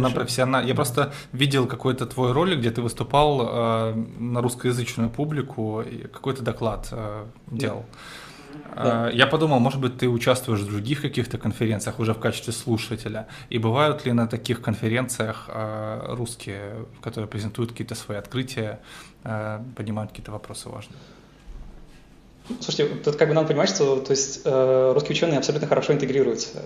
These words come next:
Speaker 3: То есть не то, что он, русский учёный, вау, там, да. То есть я один раз приехал на конференцию и встретил девушку, которая была из моей школы.
Speaker 2: <laughs> А где конференция была?
Speaker 3: Я такой,
Speaker 1: Офигеть.
Speaker 3: такой,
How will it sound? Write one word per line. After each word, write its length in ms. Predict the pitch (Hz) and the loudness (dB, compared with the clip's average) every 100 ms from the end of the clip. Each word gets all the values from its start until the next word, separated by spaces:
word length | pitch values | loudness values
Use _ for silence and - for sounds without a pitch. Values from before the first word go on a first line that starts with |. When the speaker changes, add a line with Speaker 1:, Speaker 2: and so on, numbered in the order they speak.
| - | -8
Speaker 3:
То 60 | |
есть 140 | 87 - | -6 -2
не 60 | |
то, 120 | - | 0
что 400 | - - 131 127 | 0 4 4 8
он, 240 | 123 120 120 - - - | 6 4 -2 -8 -16 -4
русский 240 | 143 151 151 | 4 4 6
учёный, 260 | - 143 | 6 6
вау, 420 | 120 127 110 110 | 6 8 8 4
там, 160 | 110 - | -2 -8
да. 120 | 120 | -10
То 80 | 123 | -8
есть 160 | - 139 | -4 6
я 80 | 156 | 6
один 160 | 151 | 8
раз 140 | 156 151 | 6 6
приехал 280 | - 147 | 4 4
на 40 | 143 | 4
конференцию 680 | 143 - 156 196 - 170 135 | 2 4 4 4 6 8 8
и 580 | 139 135 131 131 131 131 | 4 2 4 6 6 6
встретил 300 | 127 143 139 | 6 6 8
девушку, 280 | 135 156 - | 10 8 8
которая 240 | - 131 123 | 0 0 6
была 140 | 123 | 6
из 100 | 120 | 6
моей 200 | 123 123 | 4 4
школы. 320 | 123 127 110 - - - - | 4 2 0 -4 -10 -20 -20
Speaker 2:
<laughs> 320 | - - - | -20 -20 -2
А 80 | 120 | 4
где 180 | 120 | 6
конференция 540 | 139 127 120 113 113 110 | 8 6 6 4 4 0
была? 140 | 107 | 0
Speaker 3:
Я 60 | 101 | -4
такой, 200 | - 143 | -2 -2
Speaker 1:
Офигеть. 260 | 143 139 | -2 -4
Speaker 3:
такой, 260 | - - 117 | -8 0 0